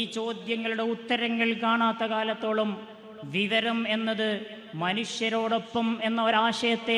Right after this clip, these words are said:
നമ്മൾ മുന്നോട്ട് വെക്കുന്ന സമയത്ത് മനുഷ്യർക്ക് അനുഗുണമായി വിവരത്തെ നമുക്ക് ഉപയോഗിക്കാൻ കഴിയില്ല. മനുഷ്യർക്ക് അനുഗുണമായി ഒരു വിവര സാങ്കേതിക വിദ്യയെ നമുക്ക് ഉപയോഗിക്കണമെങ്കിൽ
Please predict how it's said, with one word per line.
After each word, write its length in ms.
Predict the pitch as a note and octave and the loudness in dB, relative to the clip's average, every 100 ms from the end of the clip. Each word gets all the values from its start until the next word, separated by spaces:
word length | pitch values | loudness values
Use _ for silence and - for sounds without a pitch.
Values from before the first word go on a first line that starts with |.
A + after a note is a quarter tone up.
| A3+ | 2
നമ്മൾ 200 | A3+ A#3 A3+ | 2 2 0
മുന്നോട്ട് 380 | A#3 A#3 A#3 A#3 | 0 0 -2 -2
വെക്കുന്ന 320 | A3 A3 A3+ A3 A3 | -4 -4 -4 -4 -4
സമയത്ത് 440 | G#3 G#3 G#3 G#3+ F#3+ - - - - - - | -2 -2 0 0 0 -4 -14 -16 -18 -12 -2
മനുഷ്യർക്ക് 680 | F3 G#3+ - - A3 G#3+ A#3 G3+ | 0 0 -2 -2 -2 -2 -2 0
അനുഗുണമായി 720 | G#3+ A3+ A#3 A3 A3 G#3+ G#3 G#3+ | 0 0 2 2 2 4 2 2
വിവരത്തെ 480 | G#3+ A3 A3 A3 G#3+ G#3 | 0 0 0 0 0 2
നമുക്ക് 280 | G#3 G#3 G#3 | 0 0 -2
ഉപയോഗിക്കാൻ 580 | G3 G#3+ G#3 G3+ - F#3 F#3 | -2 0 0 -2 -2 -2 0
കഴിയില്ല. 400 | F3+ E3+ E3+ D#3+ D3 C3 - - - - F#3 | -2 -2 -2 -4 -6 -8 -14 -20 -20 -6 0
മനുഷ്യർക്ക് 480 | A3+ C4+ D4 C#4 C#4+ | 0 0 -2 0 2
അനുഗുണമായി 500 | C#4+ C#4 C#4 C4+ C#4 C4+ | 2 2 2 2 2 2
ഒരു 80 | C#4 | 2
വിവര 220 | C4 C4+ C#4 C4+ | 2 2 2 2
സാങ്കേതിക 480 | C4+ C4+ C#4 C4+ C4+ C4+ | 2 4 4 4 2 0
വിദ്യയെ 300 | A#3 C#4 C4 | 0 2 2
നമുക്ക് 220 | C4 C4 C4+ | 0 -2 -4
ഉപയോഗിക്കണമെങ്കിൽ 840 | G#3+ C4 C4 C4 B3+ B3 A#3+ A#3 | -2 0 -2 -2 -2 0 0 2